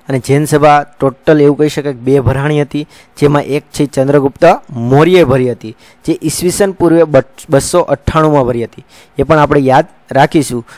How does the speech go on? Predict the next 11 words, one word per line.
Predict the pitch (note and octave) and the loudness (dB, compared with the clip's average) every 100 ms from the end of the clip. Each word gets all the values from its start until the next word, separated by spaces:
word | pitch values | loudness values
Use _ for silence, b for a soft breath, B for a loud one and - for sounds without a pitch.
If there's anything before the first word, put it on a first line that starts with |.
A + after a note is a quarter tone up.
| B | B
કે | C3 | -2
ભાઈ | C3+ | 0
ઈસવીસન | C#3 - D3+ E3 | 2 -2 -2 -4
પૂર્વે | D3 D3+ | 0 2
બસો | C#3+ C3+ - C#3+ | 2 0 2 2
અઠ્ઠાણુંમાં | C3 D3+ D3 D3+ | 2 0 0 2
ભરાણી | C#3+ C#3+ D3+ D3 | 2 2 0 -2
હતી | C#3+ D3+ D3+ | -6 -8 -12
અને | _ - - | _ -20 -6
આ | C#3 | -6
પ્રથમ | B2+ C3 D#3+ D#3+ | -2 -4 -4 -6